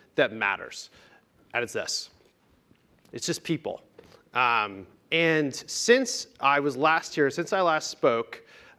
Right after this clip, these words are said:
um, this is from our annual conference, Wistia Fest, which we also did at the Seaport. <laughs> Yeah,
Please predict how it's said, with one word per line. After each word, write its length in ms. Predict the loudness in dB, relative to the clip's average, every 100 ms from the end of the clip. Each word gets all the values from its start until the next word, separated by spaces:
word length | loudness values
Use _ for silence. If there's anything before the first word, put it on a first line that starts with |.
| -2
um, 360 | 0 2 0
this 120 | -2 -2
is 80 |
from 200 | 2 2
our 80 | 2
annual 240 | 2 0 -2
conference, 380 | -2 -4 -6
Wistia 260 | -6 -6 -2
Fest, 240 | -2 -2
which 120 | -6 -6
we 120 | -6
also 340 | -4 -4 -6
did 180 | -4 -4
at 120 | -4
the 40 | -8
Seaport. 540 | -10 -8 -6 -6 -8 -16 -20 -20 -20 -20 _ -20 _ _ _ -20 _ -20 -20 -20 -6
<laughs> 960 | -2 4 4 4 0 2 0 2 -2 -4 -12 -20 -18 -18 -18 -8 4
Yeah, 260 | 6 6